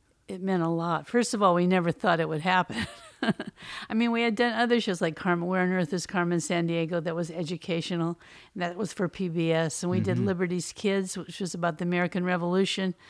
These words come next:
Speaker 1: That was for P B S. So there was, a, but that was after Madeline. Um, it was a thrill. It was so exciting. And because, uh, the woman that wrote it, uh,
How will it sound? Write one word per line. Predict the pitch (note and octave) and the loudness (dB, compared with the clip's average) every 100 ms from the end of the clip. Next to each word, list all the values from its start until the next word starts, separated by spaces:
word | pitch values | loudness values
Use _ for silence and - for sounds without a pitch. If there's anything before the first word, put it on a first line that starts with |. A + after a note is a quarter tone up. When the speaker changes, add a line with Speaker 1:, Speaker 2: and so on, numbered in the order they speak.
| - - - - | -20 -20 -12 -4
Speaker 1:
That | F3+ | 0
was | F#3 - | 0 -2
for | G#3 | -4
P | A3 F#3+ | -2 0
B | F3 E3+ | 0 2
S. | E3 E3 - - - - - | 0 -2 -6 -12 -20 -20 -10
So | B3+ | -2
there | G#3+ | 0
was, | G3+ | 0
a, | G3+ - - | -2 -8 -14
but | G3+ E3 | -6 -2
that | G3 | 0
was | F3+ - - _ - _ - _ - | 0 -2 -8 _ -20 _ -20 _ -2
after | G3+ F3+ E3+ D#3 C#3 | -2 -2 -4 -6 -6
Madeline. | E3 D#3+ D3+ D3 D3 - - - - - - - | -4 -2 -2 -4 -6 -10 -18 -20 -20 -20 -10 0
Um, | F#3 E3+ E3+ D#3+ - | 2 4 0 -4 -4
it | A3 | 0
was | A3+ G3 | 0 0
a | F#3+ | -2
thrill. | - G3 G3+ F3 D#3 C#3 F#3+ | -4 0 2 2 0 -4 -4
It | |
was | G3 F#3 | -2 -2
so | - - G#3+ G#3+ | -2 0 0 0
exciting. | G3 - G#3+ F#3+ F3 D#3+ D3+ - _ _ - | -2 -2 0 0 0 -2 -6 -12 _ _ -4
And | F3+ | 0
because, | F3+ F3 G3 F#3 | 2 2 0 2
uh, | F3+ | 0
the | E3+ F3+ | 2 2
woman | F#3+ G#3 G3 | 4 4 4
that | F3+ | 2
wrote | E3+ F3+ E3+ | 4 6 6
it, | D#3+ - F3 | 2 0 -2
uh, | D#3+ D#3 | 0 0